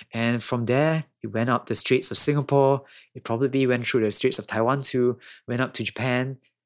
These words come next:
And one thousand six hundred years ago, when Buddhism arrived in Japan, Hindu stories had gone into Buddhism too.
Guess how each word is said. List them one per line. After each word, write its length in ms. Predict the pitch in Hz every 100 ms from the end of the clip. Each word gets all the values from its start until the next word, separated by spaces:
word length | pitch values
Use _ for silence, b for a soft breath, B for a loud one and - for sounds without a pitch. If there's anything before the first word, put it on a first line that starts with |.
| _
And 160 | 107 101
one 160 | 127
thousand 280 | 156 147 160
six 220 | 165 160
hundred 220 | - 127 139
years 260 | 131 131
ago, 140 | 123 123
when 160 | 120
Buddhism 480 | 104 117 127 131 123 -
arrived 360 | 113 113 117
in 260 | 127 107 113
Japan, 400 | - 123 151 180 b b b
Hindu 300 | - 156 185
stories 340 | 180 139 131 135
had 120 | 113
gone 200 | 117 120
into 160 | 113
Buddhism 360 | 101 113 117 120
too. 300 | - 127 170